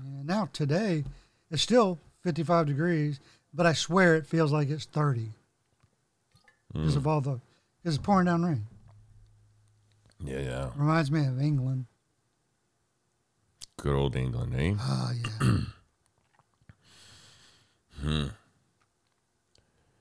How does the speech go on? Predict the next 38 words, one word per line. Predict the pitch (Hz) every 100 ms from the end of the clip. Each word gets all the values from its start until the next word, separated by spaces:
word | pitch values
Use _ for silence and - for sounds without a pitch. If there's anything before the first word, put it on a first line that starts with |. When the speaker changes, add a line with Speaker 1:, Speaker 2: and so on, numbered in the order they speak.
| _ _ _ _ _
Speaker 2:
Yeah, | 69 78 82
no, | 73 73 71
it's, | 71 64 60 - _ _ _ _ _ _ _ - -
weather's | 76 90 104 73
weird | 73 80
like | 71 64
that. | 73 73
Like, | 76
I'm, | 92 82
I'm | 95
glad | 87 90
we're | 87 110
not | 90
super | - 107 104 87
cold | 87 92 82
now. | 76 87
Like, | 82 71 67
I |
think | - 69 -
we're | 67 64 - _ - - - - - - - - _ _
minus | 55 87 98 85 -
five | - 82 78 90 90
Celsius, | - 82 87 90 - 87 95
so | - - 60
I | 71
don't | 71
know | 65
what | 69 73
that | 67
is, | 67 64
like, | 60 - - - _ _ _ _ _ _ _ _ _ _ _ - _ _ - _
twenty-eight | - 67 71 80 76 78 - 71 73 90
Fahrenheit | - 87 90 95
or | 92
something. | 95 92 98
Not | 117 -
bad, | 98 110 113
but | 80 -